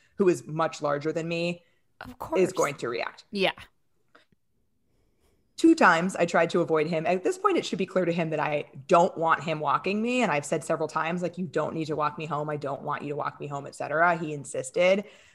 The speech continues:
Speaker 1: Finally, I ended up turning into the building before my building.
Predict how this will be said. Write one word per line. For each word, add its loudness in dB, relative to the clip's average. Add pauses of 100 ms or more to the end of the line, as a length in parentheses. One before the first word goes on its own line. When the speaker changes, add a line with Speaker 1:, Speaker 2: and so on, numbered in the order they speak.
(160)
Speaker 1:
Finally, 0
I -2
ended 0
up 0
turning -6
into -2 (240)
the 2
building 0
before -4
my -4
building. -2